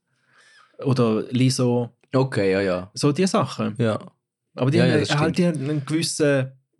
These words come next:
Speaker 1: Oldschool-Groove mit dem ganzen Disco-Ding. Aber so etwas mit einem neuen Groove spiele ich nicht.
Speaker 2: Mhm.
Speaker 1: Ausser,
Speaker 2: Sie wünschen es.
Speaker 1: äh, nein, auch,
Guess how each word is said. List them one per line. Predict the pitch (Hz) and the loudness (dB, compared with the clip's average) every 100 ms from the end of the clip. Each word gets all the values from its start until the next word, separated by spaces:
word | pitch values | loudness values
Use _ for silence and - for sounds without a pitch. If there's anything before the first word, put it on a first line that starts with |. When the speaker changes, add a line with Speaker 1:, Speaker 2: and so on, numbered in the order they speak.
| _ _ - | _ _ 0
Speaker 1:
Oldschool-Groove | 156 156 - 160 147 139 156 170 - - | 2 2 0 0 2 2 2 0 -4 -10
mit | 143 143 151 | -2 0 0
dem | 147 | 0
ganzen | 135 143 139 | 0 0 0
Disco-Ding. | 131 147 - 131 139 151 175 - - - - | 0 -2 -2 0 0 0 -4 -8 -20 -20 -6
Aber | 143 135 | -2 0
so | 147 | 2
etwas | 160 170 156 | 0 -2 -4
mit | 160 147 | -2 -2
einem | 143 139 - | -2 -2 0
neuen | 139 156 190 | 0 2 0
Groove | 175 123 120 | 0 -2 -2
spiele | - 135 120 | -4 -2 -2
ich | - | 0
nicht. | 123 131 170 143 98 | 0 0 0 0 0
Speaker 2:
Mhm. | 98 95 - | -2 -4 -2
Speaker 1:
Ausser, | 170 180 165 - - _ _ _ _ - | 0 0 -2 -4 -10 _ _ _ _ -8
Speaker 2:
Sie | 104 | -2
wünschen | 92 92 - - | -2 -2 -2 0
es. | |
Speaker 1:
äh, | 139 135 131 _ _ _ _ - | 0 0 -2 _ _ _ _ -2
nein, | 135 147 170 170 | 0 2 0 -4
auch, | - 127 123 | -6 -4 -6